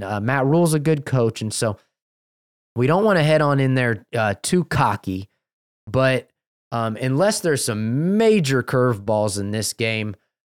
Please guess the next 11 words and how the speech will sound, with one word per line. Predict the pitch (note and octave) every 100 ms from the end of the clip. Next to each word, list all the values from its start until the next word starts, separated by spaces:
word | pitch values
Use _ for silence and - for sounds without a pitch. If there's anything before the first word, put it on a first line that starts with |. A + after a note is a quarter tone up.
| _ -
I | A#2
would | C3 B2+
say | - - A#2+ A#2
that | G#2
Michigan | G#2+ A2+ - A2+ G#2+
should | G2 - C#3 B2
be | A#2+
able | A2+ G#2+ G#2
to |
walk | F#2 G2 G#2+ G#2+ -
in, | G#2+ G#2 G2+